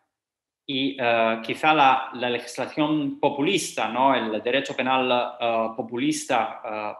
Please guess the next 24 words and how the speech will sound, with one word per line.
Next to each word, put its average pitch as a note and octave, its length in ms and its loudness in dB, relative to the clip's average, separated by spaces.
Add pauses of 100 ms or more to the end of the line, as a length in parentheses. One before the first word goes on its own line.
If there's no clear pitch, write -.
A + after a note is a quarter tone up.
(100)
puede A#2+ 340 0
ser A#2 520 -4
este D#3 300 0
tipo A#2+ 180 -6
de G#2 80 -4
legislación A2 520 -12
simbólica. A#2+ 760 -4 (920)
Yo A3+ 120 2
creo A#3 200 4
que E3 100 0
desde A#3+ 320 2
un D3+ 80 -2
punto F3 220 -6
de D#3+ 40 2
vista D#3 220 -2
instrumental D#3+ 640 0 (960)
puede F3+ 180 2
ser D3 280 -2
muy E3+ 240 0
racional G#2 500 -4 (440)
este B2+ 260 -10
tipo A2 180 -6
de G#2 140 -4
legislación. G#2+ 720 -8